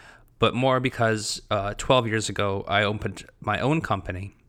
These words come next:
and I no longer, like most, like a lot of people, got, uh, healthcare bundled in with my paycheck from an employer,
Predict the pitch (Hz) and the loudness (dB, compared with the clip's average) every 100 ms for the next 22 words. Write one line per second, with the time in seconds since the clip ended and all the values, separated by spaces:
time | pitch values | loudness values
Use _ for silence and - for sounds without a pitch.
0 | _ - 107 101 98 101 104 131 123 107 | _ -6 -4 -4 -6 -4 -2 0 0 -2
1 | 101 98 98 98 110 107 - 110 104 110 | -2 -4 -4 -4 -4 -4 -4 -2 2 2
2 | - 95 - 92 - - - - - 104 | 0 -8 -8 -10 -10 -18 -20 -20 -2 2
3 | 104 - 113 - - - - - 110 104 | 2 0 -10 -18 -20 -20 -20 -8 -4 -2
4 | 110 113 - 110 101 104 110 110 107 107 | 0 0 0 0 0 -2 -8 -2 0 0
5 | 101 101 98 87 98 - 110 - 101 - | 0 -2 -2 -6 -8 -2 -2 0 -4 -4
6 | 101 95 98 - 110 98 | -6 -6 -4 -2 0 -2